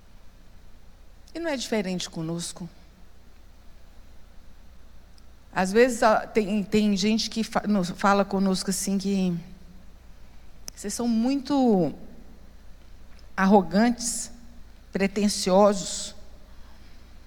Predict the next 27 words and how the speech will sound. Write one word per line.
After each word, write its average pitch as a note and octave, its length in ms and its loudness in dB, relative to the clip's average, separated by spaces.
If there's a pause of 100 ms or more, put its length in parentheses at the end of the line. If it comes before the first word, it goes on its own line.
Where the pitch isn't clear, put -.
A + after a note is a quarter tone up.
(380)
porque F#3+ 180 0
você F#3+ 360 0
fala G3+ 340 4
que G3 140 -4
é G3 80 0
salvo. F3+ 580 0 (2250)
Eu, - 60 -14
você - 300 -8
fala G3+ 260 0
e - 20 2
repito, G3+ 480 -2 (600)
"Eu D#3+ 100 -8
sou E3+ 140 -2
salvo. E3+ 480 -4 (800)
Porque - 160 -6
pela G3+ 240 2
graça G3 400 0
sois F3+ 160 -2
salvos, F#3+ 400 0
mediante F#3 440 -2
a F#3 60 0
fé, F#3+ 240 -4
isso F#3 220 -6
não F3+ 100 -2
vem F#3+ 160 -2
de E3+ 100 -4
vós, F3+ 520 0